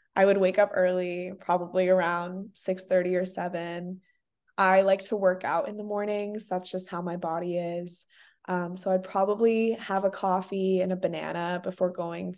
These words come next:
to a workout. Um, I also just, I don't like to eat heavy before, like, an intense workout in the morning. So that's just my personal preference. My body reacts that way.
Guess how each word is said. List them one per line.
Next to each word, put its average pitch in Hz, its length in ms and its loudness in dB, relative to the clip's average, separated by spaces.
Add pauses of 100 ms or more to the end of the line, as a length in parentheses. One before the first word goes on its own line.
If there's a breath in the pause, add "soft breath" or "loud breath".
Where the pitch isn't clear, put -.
to 175 180 -4
a 180 160 -2
workout. 170 680 -2 (360 soft breath)
Um, 170 400 -4
I 190 80 6
also 190 180 2
just, 202 260 -8 (240)
I 185 120 2
don't 190 120 4
like 202 160 -4
to - 60 -8
eat 185 200 -6
heavy 185 360 -2
before, 175 760 -4
like, 165 240 -6
an 175 80 -8
intense 175 500 -10
workout 185 300 -4
in 208 80 -6
the 214 60 -8
morning. 240 360 -6
So 165 380 -6 (240 soft breath)
that's 185 200 2
just 202 200 -2 (280)
my 190 500 4 (100)
personal 214 380 -6
preference. 220 600 -2 (320)
My 170 220 -2
body 170 320 -2
reacts 175 380 0
that 185 160 -4
way. 196 320 2